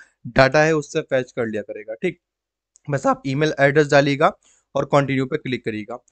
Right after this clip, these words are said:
उसके बाद further information आपको one by one fill करनी है, लॉगिन करना है। लॉगिन करने के बाद वेरीफाई होगा आपका अकाउंट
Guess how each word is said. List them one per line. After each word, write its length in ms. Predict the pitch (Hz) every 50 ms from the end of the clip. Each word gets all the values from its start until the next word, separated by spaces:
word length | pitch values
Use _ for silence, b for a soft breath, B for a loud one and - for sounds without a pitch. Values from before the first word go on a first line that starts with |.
| _ _ _ _ -
उसके 200 | 160 - - 190
बाद 240 | 170 185 185 180 - -
further 240 | 151 139 139 170 170
information 520 | 170 165 160 151 165 165 160 156 - 160 160
आपको 400 | 156 151 - - 165 143 143 143
one 80 | 147
by 100 | 143 147 147
one 160 | 143 147 147
fill 200 | 143 - 147 143 -
करनी 280 | 147 139 135 143 143 143
है, 60 | 143
लॉगिन 420 | 143 135 127 120 135 131 139 143
करना 400 | 135 143 135 131 135 139 139 135
है। 80 | 139 139
लॉगिन 280 | 131 123 117 120 127
करने 320 | 131 - - 131 131 135 131
के 100 | 131 131
बाद 200 | 135 135 131 131 -
वेरीफाई 340 | 120 120 127 123 - 135 131
होगा 240 | 131 131 127 127 131
आपका 200 | 127 - - 131
अकाउंट 320 | 123 - 127 135 156 180